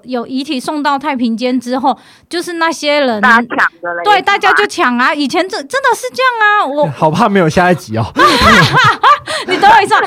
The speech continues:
Speaker 1: 他们就是这样抢这生意。我知道以前是这样，但我不知道现在是不是这样啊。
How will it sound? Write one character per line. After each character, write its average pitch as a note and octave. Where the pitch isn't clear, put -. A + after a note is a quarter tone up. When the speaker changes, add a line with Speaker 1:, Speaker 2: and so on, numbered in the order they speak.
Speaker 1:
他 A4
们 A#4+
就 G#4+
是 G#4
这 G4+
样 F4+
抢 A#3+
这 E4
生 D4+
意。 E4
我 D4+
知 -
道 A4+
以 A#3
前 A3
是 D#4
这 C#4+
样， D4+
但 F4+
我 B3
不 D#4+
知 C#4+
道 D4+
现 C4+
在 C4+
是 C4
不 G#3+
是 A3+
这 F3
样 F#3
啊。 A#2